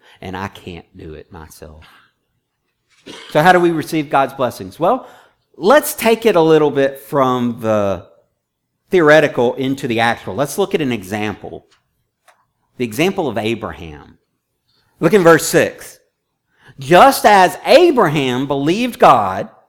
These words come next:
and it was counted it to, counted to him as righteousness."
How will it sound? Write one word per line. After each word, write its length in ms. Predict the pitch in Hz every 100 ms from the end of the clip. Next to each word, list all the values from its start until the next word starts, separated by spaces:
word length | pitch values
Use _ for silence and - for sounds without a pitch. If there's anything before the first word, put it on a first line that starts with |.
| _ _ _ _ _ _ _ _ _ -
and 120 | 170
it 80 | 196
was 140 | 180
counted 420 | - 196 214 208
it 400 | 185 185 - _
to, 160 | - 170 - _
counted 440 | - 208 240 170 -
to 160 | 208
him 500 | 147 247 185 143 160 156 - -
as 180 | 180 175
righteousness." 1000 | 214 233 - 143 107 - 82 - -